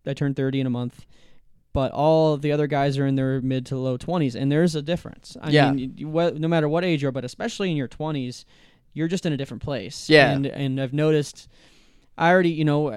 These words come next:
Speaker 1: being a full-time music management owner,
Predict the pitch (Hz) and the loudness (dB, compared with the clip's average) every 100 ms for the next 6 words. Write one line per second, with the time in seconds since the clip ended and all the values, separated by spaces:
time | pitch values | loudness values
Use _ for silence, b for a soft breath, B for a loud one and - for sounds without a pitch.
0 | 135 139 143 147 139 147 143 151 143 139 | -8 -6 -4 -4 -4 -8 -6 -4 -2 -4
1 | 127 - 156 147 143 139 - - 147 139 | -6 -4 -2 0 -2 -6 -10 -6 -2 0
2 | 127 135 - _ - - - 156 139 135 | 0 -4 -6 _ -20 -20 -6 -2 0 -2
3 | 143 | -6